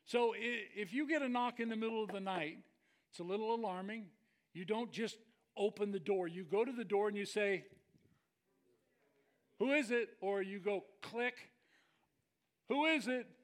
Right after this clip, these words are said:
Right, right. But R-,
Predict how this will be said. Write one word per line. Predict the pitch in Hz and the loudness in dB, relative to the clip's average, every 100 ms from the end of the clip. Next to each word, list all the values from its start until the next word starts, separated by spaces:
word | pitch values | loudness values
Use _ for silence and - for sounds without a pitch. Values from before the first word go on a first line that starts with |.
| _ _ - - - - - 151 156 - - - - - - - - | _ _ -20 -20 -20 -20 -20 -20 -20 -18 -20 -20 -20 -20 -20 -20 -12
Right, | 156 202 196 175 - _ | -4 -2 -2 -6 -18 _
right. | 160 165 - - - _ _ | -8 -8 -14 -20 -20 _ _
But | 196 202 | 0 0
R-, | 185 180 220 220 190 | -2 -10 -12 -12 -16